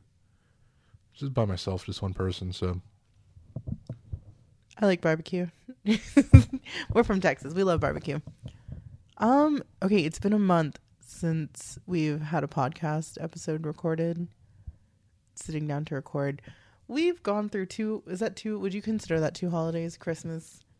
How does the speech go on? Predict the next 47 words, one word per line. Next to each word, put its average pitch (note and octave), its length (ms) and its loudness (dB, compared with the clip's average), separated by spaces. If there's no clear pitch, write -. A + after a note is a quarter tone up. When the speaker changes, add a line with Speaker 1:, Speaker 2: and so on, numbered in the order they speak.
Speaker 1:
I'd D#3 120 -14
say C#3+ 100 -12
Speaker 2:
and D#3 120 -6
then C#3+ 300 -8
Speaker 1:
so. D#3 40 -8
Speaker 2:
New D3+ 60 -8
Speaker 1:
I'd D3 80 -8
say D3 60 -10
Speaker 2:
Year's? D3 400 -12
Speaker 1:
so. G#3 100 0
Speaker 2:
It, G3 100 -2
I G3 100 0
was G3 240 0
stuck - 340 -2
in D#3 100 -6
that C3 200 -8
slump C3 500 -6
for, D#3 160 -4
s-, C3+ 180 -4
for, C#3+ 280 -6
I F3+ 40 -8
don't G#3+ 160 0
know, D#3 140 0
December A#3 420 0
was D#3 240 -8
not C#3 220 -8
it C3+ 180 -10
for C#3+ 120 -14
me. C#3 200 -8
I F#3 80 2
was, G#3+ 120 4
like, F#3+ 160 4
sick - 340 -2
half D3+ 260 -2
of E3 60 -2
December. C#3+ 560 -4
And D#3 220 -2
then, D3 500 -4
you F3 120 -4
know, C#3 140 -4
Christmas D3 440 -4
came C3+ 320 -2
and C3+ 80 0
I C3+ 40 0
was C#3 140 -2
like, C#3+ 200 -4
"Mm." G3+ 460 0